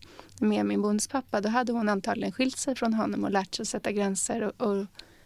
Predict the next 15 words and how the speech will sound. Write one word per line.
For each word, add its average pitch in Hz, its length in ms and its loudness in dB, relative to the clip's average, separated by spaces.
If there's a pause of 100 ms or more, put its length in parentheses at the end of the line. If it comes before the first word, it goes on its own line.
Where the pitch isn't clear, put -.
(100)
f-, - 180 -6
funnit 214 320 2
en 202 100 0
sinnesro 208 540 0
på 240 100 -8
ett 220 60 -2
annat 233 240 0
sätt. - 300 -8
Så - 120 -4
att 214 120 -6
jag 240 340 2
känner 240 200 2
stort 226 320 2
hopp 254 180 2 (260)
för 233 400 -2